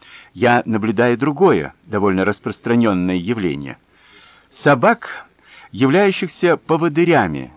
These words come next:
слепых как в городе, так и в деревне. Я замечаю, как собаки останавливаются у дверей определенных домов, где они привыкли получать подаяние, как они охраняют своих слепых хозяев от проезжающих повозок,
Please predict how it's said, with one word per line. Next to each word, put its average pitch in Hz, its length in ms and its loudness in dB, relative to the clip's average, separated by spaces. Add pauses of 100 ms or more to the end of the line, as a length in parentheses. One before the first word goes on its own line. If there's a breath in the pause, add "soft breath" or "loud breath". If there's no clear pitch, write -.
слепых 127 760 -6
как 117 200 2
в 73 140 -16
городе, 175 640 0 (300)
так - 260 0
и 160 60 -8
в 143 60 -14
деревне. 82 500 -8 (580 loud breath)
Я 147 320 2
замечаю, 139 460 0
как 139 160 -4
собаки 135 580 0 (320 loud breath)
останавливаются 104 1000 0
у 95 60 0
дверей 95 520 0
определенных 85 720 -4
домов, 80 460 -4 (360 loud breath)
где 98 160 -2
они 110 220 2
привыкли 107 580 -2
получать 101 640 -2
подаяние, 90 640 -2 (380 loud breath)
как 143 180 -2
они 170 180 2
охраняют 170 540 2
своих 156 280 0
слепых 139 460 -2
хозяев 98 720 -2 (320 soft breath)
от 104 160 -2
проезжающих 110 800 0
повозок, 104 600 0